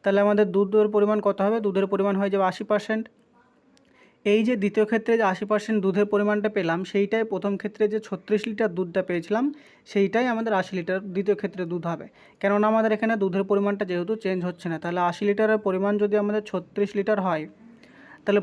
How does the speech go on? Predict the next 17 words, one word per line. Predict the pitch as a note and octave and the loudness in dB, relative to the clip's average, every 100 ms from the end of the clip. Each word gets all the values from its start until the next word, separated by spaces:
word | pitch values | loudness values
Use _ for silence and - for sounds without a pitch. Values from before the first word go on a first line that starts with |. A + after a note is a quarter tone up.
| G#3 | 2
পর-, | G#3 F#3+ E3+ | 0 0 -2
দ্বিতীয় | F#3+ A#3 A3+ | 0 2 2
ক্ষেত্রে | A#3 A3+ A#3 | 0 0 -2
টোটাল | A3 F#3+ G#3+ G#3+ | 0 2 4 4
মিশ্রণ | G3 F#3+ G#3 G#3 | 2 0 0 0
অর্থাৎ | F#3+ F#3 G3 | 0 -2 -2
একশো | F3 E3+ G3 | -2 -2 -2
পার্সেন্ট | G3+ G#3 G3+ | -2 0 -2
ভ্যালু | F#3+ G3 | 0 0
কত | G3 F#3+ G3 | 0 -2 -2
হবে? | G#3 C#4+ - - - - | -4 -6 -12 -20 -8 -6
একশো | F3+ G#3 | -4 -2
পার্সেন্ট | G3+ G3 G#3 | -2 0 -2
ভ্যালু | F#3+ F3+ F#3+ | -2 0 0
হবে | G3 F#3+ E3+ G3+ - - - | 0 0 -2 -4 -14 -20 -12
ছত্রিশ | - F#3+ - G#3 A3+ A#3 - - - - - F#3 | -6 -6 -2 -2 0 -2 -8 -20 -20 -20 -14 -4
multiplied | F#3 F#3 F#3+ G3 | -2 -2 0 0